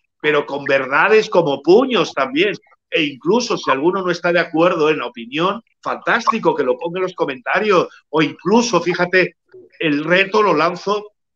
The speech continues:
a más altura. Que, que la propia gente que esté escuchando esto, si tiene alguna pregunta, alguna duda,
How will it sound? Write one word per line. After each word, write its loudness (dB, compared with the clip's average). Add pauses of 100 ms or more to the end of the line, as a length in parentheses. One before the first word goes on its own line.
(1080)
a 0
más -2
altura. -2 (500)
Que, -8
que -4
la -4
propia 0
gente -2
que -6
esté -8
escuchando -2
esto, -6
si -16
tiene -6
alguna 0
pregunta, 0
alguna 0
duda, 2